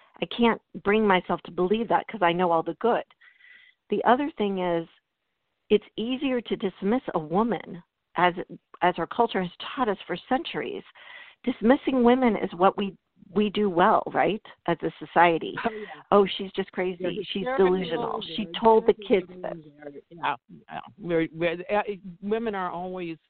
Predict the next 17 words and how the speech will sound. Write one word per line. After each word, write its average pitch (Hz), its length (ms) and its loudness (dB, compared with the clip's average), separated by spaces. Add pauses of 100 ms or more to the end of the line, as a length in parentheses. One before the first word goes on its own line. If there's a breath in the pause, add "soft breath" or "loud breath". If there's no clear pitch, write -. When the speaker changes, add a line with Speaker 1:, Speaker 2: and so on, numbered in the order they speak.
(280)
Speaker 2:
dismissed. 156 420 -10 (1700 soft breath)
Speaker 1:
Right. 156 260 2 (100)
So 226 100 -4
that 277 300 8
actually 240 500 -2
is 196 140 -4 (120)
easier 269 560 -6
for 220 140 -2
people 254 540 -4 (140)
culturally 233 680 -4 (140)
to 185 80 -12
do, 170 280 -4 (540 loud breath)
is 190 200 -4
to 196 100 2
dismiss 180 480 -2
the 165 80 0
woman, 156 480 -6